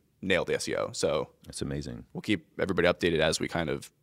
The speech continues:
Speaker 1: go on this journey of optimizing your S E O, 'cause this is before we've even done anything with SEMrush and gotten more granular
Speaker 2: Mm-hmm.
Speaker 1: with the actual pieces.
Speaker 2: Yeah.
Speaker 1: But just with these, hitting these, like, most important areas that we weren't before, we're already seeing success on the first page for one of these pages.
Speaker 2: It's amazing.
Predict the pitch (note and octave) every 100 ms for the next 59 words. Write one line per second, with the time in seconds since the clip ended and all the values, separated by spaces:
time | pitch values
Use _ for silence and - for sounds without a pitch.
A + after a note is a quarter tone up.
0 | - G2 F2+ F2+ - G2 F2+ F2 D#2+ D2+
1 | - E2 E2 F2 - F2+ A#2 B2 A#2+ G2
2 | G#2 G2+ G2 F#2 F#2 F#2 F#2 F2+ F#2 F#2
3 | - F#2+ F2+ D2+ - G2 F2+ F#2+ F2+ F2+
4 | G2 F#2+ F#2 F2+ E2+ F2+ F2 F2+ F2+ -
5 | E2+ - F#2 - - - - - D2+ D#2+
6 | D#2 F#2+ G#2 - G#2 F#2+ F#2 F2 - -
7 | _ _ _ _ - G2+ F#2+ F#2+ F#2 F#2
8 | F#2 - F2 - - D#2+ D2 F2 F2 F2+
9 | F#2 F2+ F#2 - F2+ F#2 F2+ F#2 F2+ -
10 | F#2+ G2 F#2 E2+ - E2+ E2+ E2+ - -
11 | G2 - D#2 - - - F2 E2+ - E2
12 | - C2+ B1+ - F2+ E2+ E2 - - -
13 | - - - - G2+ A2 E2 -